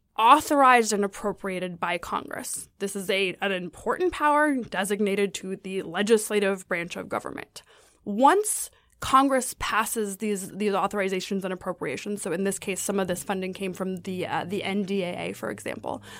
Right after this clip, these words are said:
Sometimes they do some, uh, uh, sort of additional rules, right? They say this funding will be released upon certifications, right? So D O D has to provide certifications. In some cases, the intelligence community has to do certifications,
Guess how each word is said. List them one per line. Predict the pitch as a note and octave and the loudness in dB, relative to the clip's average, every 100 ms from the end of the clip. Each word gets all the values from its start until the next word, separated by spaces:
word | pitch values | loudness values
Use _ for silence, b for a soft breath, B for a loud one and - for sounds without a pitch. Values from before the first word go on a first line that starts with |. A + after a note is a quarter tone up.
| B B | B B
Sometimes | E4 G4 D#4+ | 8 8 8
they | D4 | 4
do | A3+ C4 | 2 0
some, | A#3 A3 | 0 -2
uh, | - - | -2 -2
uh, | G#3+ F#3 | -2 -2
sort | - G3+ | -4 -2
of | |
additional | G3 A#3 A3+ A3 F#3 | 0 0 0 0 0
rules, | F3+ D3 G#3 | -2 -4 -6
right? | G3+ | -6
They | G#3 | -4
say | G#3+ G#3 B B B | -4 -4 B B B
this | D4+ D4+ | 4 4
funding | C#4 B3+ A#3+ | 4 4 4
will | A3 | 4
be | G3+ G#3+ | 2 2
released | G3 G3+ G#3 - | 2 0 -4 -4
upon | F#3 - G3+ F#3+ | -6 0 0 0
certifications, | - - F3+ F#3+ B3 F#4+ F4+ - - D#3 | -2 -2 -4 -4 0 2 2 0 -4 -4
right? | F3+ - | -4 -4
So | F#3 | -8
D | E3+ F3+ | -6 -2
O | G#3+ | -2
D | C#4 C#4+ | 0 0
has | A3 | 0
to | G#3+ | -2
provide | F#3 F3 D#3+ | -6 -4 -6
certifications. | F3+ E3+ F#3 - - A3 A3 | -8 -12 -12 -12 -12 -12 -10
In | F3+ | -10
some | F#3 F3+ | -8 -8
cases, | G3 A3 G#3+ | -8 -10 -4
the | C4 | -4
intelligence | C4 C#4+ D#4 B3+ A3 - | -4 -2 0 0 -6 -6
community | F#3+ E3+ F3 | -8 -8 -12
has | E3+ - | -12 -14
to | E3+ | -12
do | E3 | -12
certifications, | - D#3 - - - G#3+ | -10 -12 -14 -16 -16 -16